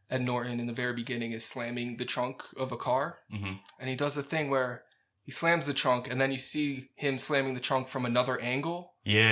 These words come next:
Speaker 1: So it sounds like he's slamming the trunk twice.
Speaker 2: Yeah.
Speaker 1: And, like, that's a, an effect he uses in, like, a lot of his
Speaker 2: Of a
Speaker 1: movies
Speaker 2: lot of his
Speaker 1: to,
Speaker 2: movies.
Speaker 1: to emphasize certain moments.
Speaker 2: Yeah. That
Speaker 1: Um,
Speaker 2: happened a, a few times in Girl Six.
Speaker 1: Yeah,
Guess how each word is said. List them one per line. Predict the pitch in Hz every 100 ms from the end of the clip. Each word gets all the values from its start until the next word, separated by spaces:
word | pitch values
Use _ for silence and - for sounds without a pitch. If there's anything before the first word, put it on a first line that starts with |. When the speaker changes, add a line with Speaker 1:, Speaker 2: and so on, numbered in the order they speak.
| 104
Speaker 1:
So | 98 127 120
it | 135
sounds | - 151 151 151
like | 139
he's | 135
slamming | - 135 135
the | 127
trunk | - 127 117
twice. | 147 151 175 - - 107
Speaker 2:
Yeah. | 101 85 - _ -
Speaker 1:
And, | 127 123
like, | 123 117
that's | 135 139 -
a, | 139 127 127
an | 127
effect | 120 127 120 -
he |
uses | 120 120 120 117
in, | 104 123
like, | 107 90
a | 110
lot | 113 113
of | 110
his | 120
Speaker 2:
Of | 117
a |
Speaker 1:
movies | 117 107
Speaker 2:
lot | 101 98
of |
his | 95 139
Speaker 1:
to, |
Speaker 2:
movies. | 113 113 120 95 113 131 -
Speaker 1:
to |
emphasize | 135 131 131 131 123 120 120
certain | - - 143 127 127
moments. | 123 127 117 110 - - - -
Speaker 2:
Yeah. | 101 95 90 - - _ _ _ -
That | 110
Speaker 1:
Um, | 151 156
Speaker 2:
happened | 117
a, | 107 71
a |
few | 113 127 139
times | 107 95 95
in | 95
Girl | 90 92
Six. | 87 82 - - - - _ _
Speaker 1:
Yeah, | 139 131 131